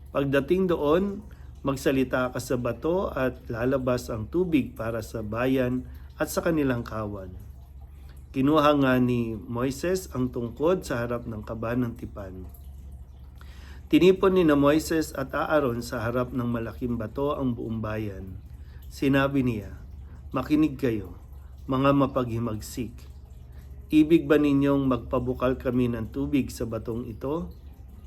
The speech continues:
Pagkasabi noon, makalawang pinalo ni Moises ang bato sa pamamagitan ng tungkod. Bumukal ang masaga ng tubig at nakainom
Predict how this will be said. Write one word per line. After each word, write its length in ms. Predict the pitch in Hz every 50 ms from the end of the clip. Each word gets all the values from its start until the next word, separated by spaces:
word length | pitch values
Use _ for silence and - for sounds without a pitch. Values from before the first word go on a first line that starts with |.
| - - - - - -
Pagkasabi 560 | 135 131 127 135 123 - 143 131 135 131 135
noon, 480 | 131 131 135 135 143 147 175 196 208 214
makalawang 640 | - - - 151 139 135 131 131 135 131 127 127 -
pinalo 480 | 123 117 120 123 127 139 143 147 147
ni 160 | 147 147 135 127
Moises 560 | 123 139 170 190 190 - - 190 180 175 -
ang 160 | 160 143 139
bato 400 | 135 123 117 - - 113 101 98 98 - - - - - - -
sa 160 | - - -
pamamagitan 800 | 190 208 214 202 196 185 160 147 135 139 139 131 - 143 131 131
ng 160 | 127 127 123
tungkod. 480 | 123 123 117 110 107 - - 101 95 92 - - - - - - - - - - - - - - - - - - -
Bumukal 480 | - 135 131 139 135 - 143 143 143 143
ang 160 | 139 131 131
masaga 480 | 123 - - 131 117 117 117 117 117 120
ng 160 | 117 110 107
tubig 560 | - 139 139 131 131 160 185 208 196 - -
at 160 | - 135 127
nakainom 480 | - 143 131 131 139 139 131 123 127